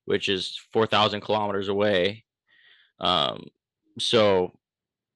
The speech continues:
we were gonna drive, and it was just, like, that whole week was really hectic. Um, so they're like, "Okay, well, you have till this date to give us a video." And I'm like, "Well, I'm not even gonna be here, so I actually have till,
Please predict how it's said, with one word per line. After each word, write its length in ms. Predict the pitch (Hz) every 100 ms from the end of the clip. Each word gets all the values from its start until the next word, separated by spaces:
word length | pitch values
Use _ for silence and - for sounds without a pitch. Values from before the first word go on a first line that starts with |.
| _
we 180 | 110 113
were 140 | 104
gonna 180 | 101 110
drive, 640 | 98 113 110 107 98 98 85
and 180 | 104
it 60 | 101
was 100 | 101
just, 160 | 95 104
like, 140 | 101
that 160 | 104 107
whole 220 | 110 104
week 160 | 110
was 140 | 104 98
really 200 | 104 104
hectic. 520 | 107 104 - 95 92 - _ _ _ _ _
Um, 480 | 101 101 98 95 92
so 640 | - 113 104 98 92 - _ _ _ _ _ _ _ _
they're 140 | 117 107
like, 140 | 107
"Okay, 220 | 117 120
well, 160 | 113 113
you 120 | 110
have 260 | 120 117 -
till 240 | 123 107
this 200 | 107 110
date 260 | - 104 95
to 80 | 98
give 140 | 104
us 120 | 98 95
a 40 |
video." 280 | 104 107 98
And 80 | 95
I'm 80 |
like, 160 | 95 87
"Well, 180 | 87 80
I'm 160 | 90
not 160 | 104 104
even 140 | 95 95
gonna 160 | 98
be 220 | 98 113
here, 200 | 104 92 95
so 140 | 98
I 100 | 101
actually 340 | 95 95 98 98
have 240 | 92 95 _ _ _ _ -
till, 520 | 104 92 92 98